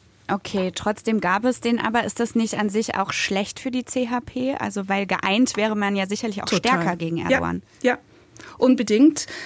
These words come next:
Speaker 2: Der parteiinterne Streit war komplett unklug, jetzt mal aus C-H-P-Sicht. Die Wähler hat das sehr geärgert, weil die Partei sich mal wieder nur mit sich selbst beschäftigt hat. Das kennt man übrigens ja von der Opposition in der Türkei.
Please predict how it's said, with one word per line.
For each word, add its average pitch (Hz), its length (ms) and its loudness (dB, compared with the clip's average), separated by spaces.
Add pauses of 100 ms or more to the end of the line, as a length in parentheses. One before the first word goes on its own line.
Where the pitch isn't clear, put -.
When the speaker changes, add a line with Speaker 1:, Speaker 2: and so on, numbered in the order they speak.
(100)
Speaker 2:
Der 233 100 6
parteiinterne 226 640 4
Streit 220 440 0
war 202 240 2
komplett 185 440 -2
unklug, 240 460 4
jetzt 269 180 2
mal 233 380 2
aus - 260 -2
C-H-P-Sicht. 220 1300 0 (440)
Die 214 200 2
Wähler 208 280 4
hat 196 140 0
das 190 120 2
sehr 196 140 2
geärgert, 190 580 0
weil 185 120 2
die 185 80 0
Partei 180 300 0
sich 175 160 -6
mal 160 200 0
wieder 226 320 2
nur 220 140 2
mit 190 120 0
sich 185 100 -6
selbst 185 260 -2
beschäftigt - 500 -6
hat. 240 120 -2
Das 208 120 -4
kennt - 240 0
man 190 140 2
übrigens 175 400 -2
ja 170 80 -2
von 175 200 -2
der 170 260 0
Opposition 185 580 -2
in 196 120 2
der 180 160 0
Türkei. 175 540 -2